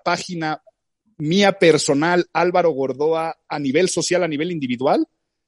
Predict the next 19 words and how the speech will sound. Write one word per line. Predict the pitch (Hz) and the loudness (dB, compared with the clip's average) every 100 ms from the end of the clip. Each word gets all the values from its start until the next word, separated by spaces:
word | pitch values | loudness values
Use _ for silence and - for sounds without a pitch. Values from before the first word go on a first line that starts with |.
| _ _ | _ _
Entonces, | 156 226 - | -2 0 0
ahí | 170 226 | 0 0
no | 262 | 0
hagas | 247 - | -2 -2
el | 196 | -4
activismo | - 165 190 185 165 | -4 -6 -6 -4 -2
de | 131 | 0
imagen | 139 - 190 | -2 -4 -6
pública, | - 180 143 135 151 190 - _ - | -2 -2 0 0 -2 -4 -8 _ -4
hazla | 202 226 220 175 | -2 -2 -2 -2
en | 135 | 0
tu | 143 | 0
otra | 139 147 135 | 0 -2 -2
página | 165 - 180 185 - | -2 -4 -6 -8 -8
y | 147 165 | -2 0
eso | 170 | 0
es | 143 | 0
muy | 147 131 | -2 -2
válido. | 120 104 101 | -2 -4 -10